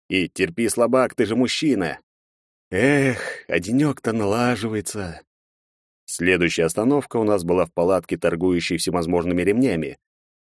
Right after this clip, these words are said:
Мы затарились самыми дешевыми из них, что давали быстрый доступ к эликсирам в количестве десяти штук. Когда мы вышли из нее,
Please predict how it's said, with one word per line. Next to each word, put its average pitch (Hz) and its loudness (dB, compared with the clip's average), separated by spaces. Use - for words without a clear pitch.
Мы 165 2
затарились 120 0
самыми 113 2
дешевыми 87 0
из 80 -4
них, 120 -2
что - -2
давали 123 4
быстрый 90 0
доступ 87 0
к - -2
эликсирам 101 0
в - -18
количестве 87 -2
десяти 87 -2
штук. - -4
Когда 92 2
мы 90 2
вышли 107 2
из 92 0
нее, 95 2